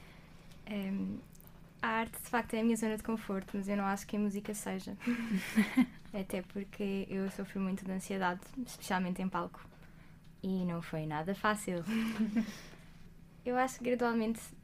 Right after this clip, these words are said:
estou a sentir que pisar palcos é bom, mas nem sempre foi assim.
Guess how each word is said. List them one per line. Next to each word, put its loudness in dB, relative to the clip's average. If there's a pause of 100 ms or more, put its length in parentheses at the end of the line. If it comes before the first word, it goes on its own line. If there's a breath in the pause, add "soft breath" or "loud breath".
(240)
estou -2
a 2
sentir 2
que -12
pisar 2
palcos -2
é 2
bom, -2 (1080 loud breath)
mas 0
nem -2
sempre -6
foi 0
assim. -4